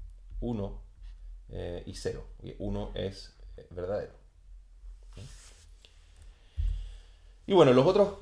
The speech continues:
conectores lógicos, ¿ya? Como la implicancia y la, y la, eh, equivalencia, se manejan de la, de una forma similar, ¿ya? Acá en el, estamos viendo que el AND es el mínimo entre estos dos y el OR es el máximo entre estos dos, ¿ya?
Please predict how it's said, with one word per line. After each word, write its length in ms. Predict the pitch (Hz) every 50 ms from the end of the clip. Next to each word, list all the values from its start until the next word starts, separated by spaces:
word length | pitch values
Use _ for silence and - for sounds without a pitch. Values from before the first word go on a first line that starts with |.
| -
conectores 440 | - 170 156 151 - 185 175 175 165
lógicos, 640 | 165 175 180 - 208 - 226 208 202 - - - - - - -
¿ya? 200 | - 139 156 151
Como 180 | 147 139 135 131
la 80 | 123
implicancia 680 | 123 117 123 123 123 160 165 175 175 170 - 165 151 143
y 80 | 135
la, 420 | 127 123 120 120 117 113 110 107 107 101 101 98 - - - - - - - - -
y 100 | - 101
la, 380 | 101 95 95 92 90 87 85 82 80 78 76 73 69 62 64 - - - - - - - - - - - -
eh, 320 | 87 90 87 87 87 90 -
equivalencia, 580 | 90 - 131 135 139 170 202 208 202 - 214 -
se 140 | - 160
manejan 580 | 139 135 143 156 151 - 165 160 - - - 120
de 100 | 131 127
la, 400 | 127 123 127 123 123 117 - - -
de 100 | 107 123
una 120 | 139 131
forma 380 | 127 - 131 135 135 139 - -
similar, 440 | - - 117 110 101 78 - - - - - - - -
¿ya? 220 | 87 90 101 107
Acá 320 | 98 - 110 104 110 110 -
en 80 | 95
el, 380 | 95 95 95 95 92 92 92 -
estamos 300 | - - - 104 101 95
viendo 200 | 104 101 104 98
que 80 | 101
el 80 | 101 107
AND 280 | 110 120 135 143 143 - - - - - - - -
es 180 | 104 104 -
el 160 | 113 98 101 110
mínimo 480 | 123 147 160 165 165 165 165 160 135
entre 200 | 131 123 - 123
estos 200 | 120 127 156 147
dos 260 | 135 127 139 147 -
y 100 | - 107
el 100 | 101 101 -
OR 300 | 117 123 135 143 - -
es 160 | 120 - 120
el 80 | 110 113
máximo 440 | 123 123 - - - 92 87 82 -
entre 180 | 87 82 87 92
estos 220 | - - 92 -
dos, 320 | - - - - - - - -
¿ya? 80 | -